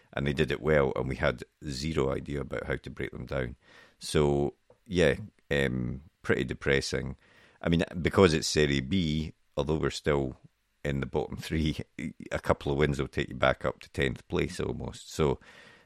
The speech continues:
all is not lost by any means, and actually the games we've got coming up in the next couple of weeks are very,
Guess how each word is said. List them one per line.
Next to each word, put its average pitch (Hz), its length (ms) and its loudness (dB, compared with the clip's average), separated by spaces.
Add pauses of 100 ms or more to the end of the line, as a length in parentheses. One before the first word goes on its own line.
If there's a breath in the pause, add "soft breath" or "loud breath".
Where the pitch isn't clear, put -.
(580 loud breath)
all 92 280 10
is 73 100 4
not 73 180 4
lost 78 400 6
by 71 140 8
any 76 140 6
means, 67 260 2
and 67 100 0
actually 76 360 4
the 65 100 -4
games 76 380 2
we've 62 120 -10
got - 220 -4
coming 67 240 -2
up 71 320 -2 (220)
in 64 160 -4
the 64 80 -2
next 69 220 -4
couple - 260 -4
of 67 60 -2
weeks - 180 -8
are 65 80 -6
very, 67 400 -4